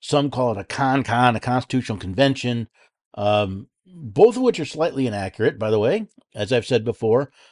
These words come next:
what we're talking about is a convention for the purpose of proposing amendments to the Constitution. It's a more accurate title. Now, there's an organization called the Convention of States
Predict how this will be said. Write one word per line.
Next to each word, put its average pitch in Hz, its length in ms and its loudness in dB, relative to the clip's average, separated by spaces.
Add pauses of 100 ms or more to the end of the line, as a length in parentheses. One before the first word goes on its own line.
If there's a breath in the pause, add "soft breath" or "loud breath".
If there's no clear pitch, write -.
(100 soft breath)
what - 140 -6
we're 233 120 0
talking 127 300 0
about 127 280 2
is 107 200 -2
a 101 260 -4
convention 165 800 -2 (360 soft breath)
for 131 80 -4
the 139 100 2
purpose 139 400 0
of 127 160 -4
proposing 117 540 -4
amendments 101 340 -4
to 98 60 -10
the 95 100 -10
Constitution. 95 760 -4 (520)
It's - 100 -20
a 104 60 -12
more 90 100 -6
accurate 107 400 -2
title. - 380 -8 (840)
Now, 135 80 -2
there's 185 220 2
an 208 80 -8
organization 175 680 2
called 185 240 4
the 143 60 -6
Convention 131 440 -2
of 120 60 -4
States 147 380 2